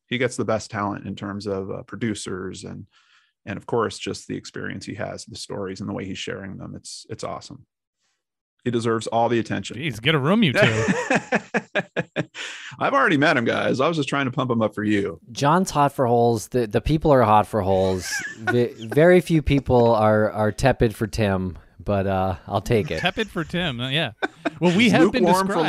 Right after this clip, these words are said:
Speaker 1: Lance.
Speaker 2: Yeah, lukewarm for Lance. Yeah.
Speaker 3: <laughs>
Speaker 2: We
Speaker 3: Well,
Speaker 2: have
Speaker 3: we
Speaker 2: been
Speaker 3: are the
Speaker 2: described as the,
Speaker 3: Yeah.
Speaker 2: yeah, the poor man's Jensen and Holes.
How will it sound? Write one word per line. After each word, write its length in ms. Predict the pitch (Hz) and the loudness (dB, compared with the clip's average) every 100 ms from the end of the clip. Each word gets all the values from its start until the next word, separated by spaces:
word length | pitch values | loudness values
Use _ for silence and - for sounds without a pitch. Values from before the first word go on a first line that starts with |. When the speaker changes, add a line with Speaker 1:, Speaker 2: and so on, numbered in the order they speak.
| 143 | 0
Speaker 1:
Lance. 480 | 120 113 - - - _ 147 | -2 -6 -10 -12 -14 _ -8
Speaker 2:
Yeah, 180 | 156 151 | -6 -4
lukewarm 480 | 147 175 165 160 160 | -2 0 0 -2 -2
for 120 | 160 | -4
Lance. 340 | 135 127 - 339 | -2 -2 0 -2
Yeah. 160 | 147 277 | -2 -4
Speaker 3:
<laughs> 40 | - - - - | -6 -10 -10 -2
Speaker 2:
We 60 | 285 | 0
Speaker 3:
Well, 140 | 269 | 2
Speaker 2:
have 80 | 226 | 4
Speaker 3:
we 220 | 165 175 | 6 6
Speaker 2:
been 100 | 180 | 6
Speaker 3:
are 40 | |
the 80 | 180 | 6
Speaker 2:
described 400 | 156 170 160 165 165 | 4 2 0 0 -2
as 180 | 156 | -4
the, 200 | 151 147 | -6 -4
Speaker 3:
Yeah. 220 | 147 135 139 | 4 4 4
Speaker 2:
yeah, 120 | 180 | 0
the 120 | 135 | -6
poor 240 | - 160 | -4 -4
man's 560 | 147 123 117 117 - - _ - - - - - | -4 -4 -6 -8 -12 -18 _ -10 -4 -4 -6 -6
Jensen 320 | 135 135 - 123 | -4 -4 -4 -4
and 120 | 120 | -2
Holes. 420 | 131 107 120 | -2 -4 -8